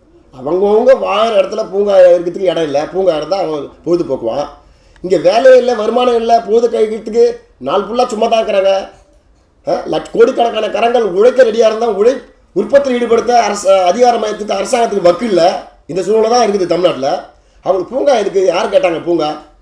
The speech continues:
ரோஸ் கோர்ஸ்ல வந்து பூங்கா வந்து யாரும் கேட்கலையே. அப்ப கார்ப்பரேட்டுடைய வளர்ச்சிக்காகவா? பெரும் பணக்காரர்கள் பொழுது கழிப்பதுக்காக பூங்கா. அங்கேயும் வந்து நூத்தி இருபது ஏக்கரை வந்து உழைக்கிற மக்களுக்கு, தொழிலாளிகளுக்கு வந்து அடுக்குமாடி கட்டி கொடுங்க அப்படின்னு நம்ம கோரிக்கை வைக்கிறோம்.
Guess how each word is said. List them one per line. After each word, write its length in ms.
ரோஸ் 240
கோர்ஸ்ல 260
வந்து 180
பூங்கா 280
வந்து 200
யாரும் 220
கேட்கலையே. 380
அப்ப 160
கார்ப்பரேட்டுடைய 520
வளர்ச்சிக்காகவா? 600
பெரும் 240
பணக்காரர்கள் 580
பொழுது 260
கழிப்பதுக்காக 540
பூங்கா. 300
அங்கேயும் 360
வந்து 220
நூத்தி 200
இருபது 240
ஏக்கரை 260
வந்து 180
உழைக்கிற 320
மக்களுக்கு, 460
தொழிலாளிகளுக்கு 540
வந்து 120
அடுக்குமாடி 420
கட்டி 180
கொடுங்க 260
அப்படின்னு 220
நம்ம 100
கோரிக்கை 320
வைக்கிறோம். 320